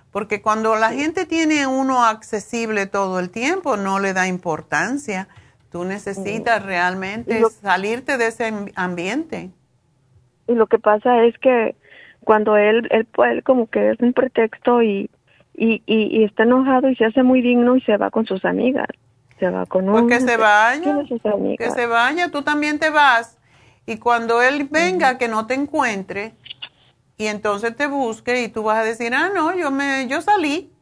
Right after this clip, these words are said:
Speaker 1: yo también pu-, puedo salir, estoy con mi hija, o con mi amiga, o con whoever". Hazle cualquier
Speaker 2: Ujú.
Speaker 1: excusa, pero vete también. Nadie
Speaker 2: Ujú.
Speaker 1: tiene derecho a mantenerte en esa situación, a mantener a ninguna persona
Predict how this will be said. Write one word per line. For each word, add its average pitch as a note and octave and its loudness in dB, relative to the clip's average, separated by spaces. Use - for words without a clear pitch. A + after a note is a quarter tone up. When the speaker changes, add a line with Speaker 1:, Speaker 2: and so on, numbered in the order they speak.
Speaker 1:
yo A3 -4
también D#4 0
pu-, C4+ -14
puedo A#3 -2
salir, F#3 -4
estoy B3+ 0
con D4 -2
mi A#3+ -4
hija, C4 0
o A3+ -2
con G#3+ -2
mi G#3 -8
amiga, A3 0
o G3+ -4
con E3+ -6
whoever". G3+ 0
Hazle A3 -2
cualquier C#4 -2
Speaker 2:
Ujú. C4+ -2
Speaker 1:
excusa, D4 -2
pero F3+ -2
vete F3+ -2
también. B3 -2
Nadie D4 2
Speaker 2:
Ujú. D#4+ -12
Speaker 1:
tiene B3+ -2
derecho G#3 -2
a G#3+ -2
mantenerte F#3 -6
en F#3+ -6
esa F3+ -8
situación, F3+ -10
a F3+ -6
mantener F#3 -4
a A#3+ 0
ninguna F#3 -6
persona F#3 -8